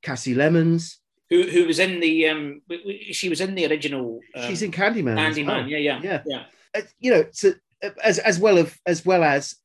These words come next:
Speaker 1: the blaxploitation era, Blackula, uh,
Speaker 2: Yeah.
Speaker 1: and then, and then, of course, a film that certainly started my quest, or at least kind of led me back towards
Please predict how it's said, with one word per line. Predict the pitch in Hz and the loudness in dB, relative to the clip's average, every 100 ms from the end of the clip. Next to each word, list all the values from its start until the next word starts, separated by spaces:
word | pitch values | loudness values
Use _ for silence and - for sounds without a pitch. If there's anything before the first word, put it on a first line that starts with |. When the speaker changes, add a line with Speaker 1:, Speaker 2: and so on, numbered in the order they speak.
| - | -12
Speaker 1:
the | |
blaxploitation | 135 160 - 147 127 156 147 147 127 | -8 -6 -6 -6 -2 0 0 -2 -6
era, | 107 104 113 147 _ _ _ _ _ _ _ 139 | -6 -6 -10 -14 _ _ _ _ _ _ _ -10
Blackula, | 131 - 113 98 113 _ _ _ _ _ _ _ | -10 -8 -8 -8 -12 _ _ _ _ _ _ _
uh, | 120 | -2
Speaker 2:
Yeah. | 120 123 | 0 0
Speaker 1:
and | 143 | 0
then, | 139 147 | 0 0
and | 151 156 | 2 2
then, | 156 156 | 2 0
of | 139 | -4
course, | - 147 135 - _ _ - | -2 -2 -2 -10 _ _ -16
a | 131 | -14
film | - 170 156 151 | 2 4 4 4
that | 147 - _ _ _ _ | 0 -2 _ _ _ _
certainly | - - - 165 143 131 | -14 -8 0 0 0 -6
started | - - 160 165 165 123 | -6 -4 -2 -2 -4 -8
my | 117 110 | -8 -8
quest, | - 113 110 110 - _ _ _ _ | -8 -8 -8 -12 -18 _ _ _ _
or | 143 | -6
at | 135 | -4
least | 147 147 135 - | 0 0 0 -8
kind | 135 | -8
of | 117 | -6
led | 131 139 | -2 -2
me | 131 117 - | -4 -8 -6
back | 139 - - | -6 -6 -14
towards | 139 135 135 113 - | -6 -2 -2 -4 -16